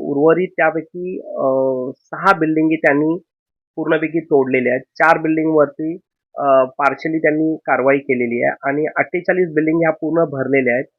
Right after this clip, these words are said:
आणि त्यांनी त्यांची प्रोसिजर सुद्धा चालू केल्या आहेत आणि ह्या पाच-, अ, पासष्ट बिल्डिंग टोटल ते एकूण पाडणार आहेत.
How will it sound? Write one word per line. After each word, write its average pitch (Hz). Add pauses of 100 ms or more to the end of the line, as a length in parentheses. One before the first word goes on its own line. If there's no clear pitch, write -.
(280)
आणि 151
त्यांनी 165
त्यांची 165
प्रोसिजर 147
सुद्धा 165
चालू 135
केल्या 143
आहेत 147
आणि 147
ह्या 147
पाच-, 143
अ, 147
पासष्ट 143
बिल्डिंग 139
टोटल 139
ते 143
एकूण 156 (420)
पाडणार 127
आहेत. 127